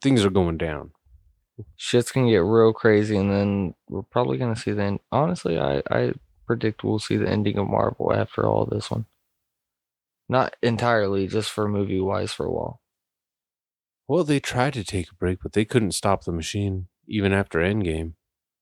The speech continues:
Speaker 1: The pandemic was only, the only reason why they didn't have more movies <laughs> in tw-,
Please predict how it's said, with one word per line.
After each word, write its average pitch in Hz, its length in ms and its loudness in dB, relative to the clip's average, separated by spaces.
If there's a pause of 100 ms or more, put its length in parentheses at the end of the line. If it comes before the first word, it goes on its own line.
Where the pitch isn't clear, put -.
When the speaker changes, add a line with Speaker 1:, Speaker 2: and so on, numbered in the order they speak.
(2000)
Speaker 1:
The 98 80 2
pandemic 104 680 4
was 87 160 0
only, 90 280 4
the 92 140 2
only 92 220 4
reason 87 320 2
why 87 160 2
they 87 120 2
didn't 85 220 0
have 85 220 -2
more 87 240 0
movies 87 420 0
<laughs> - 40 -20
in 113 80 2
tw-, - 260 -4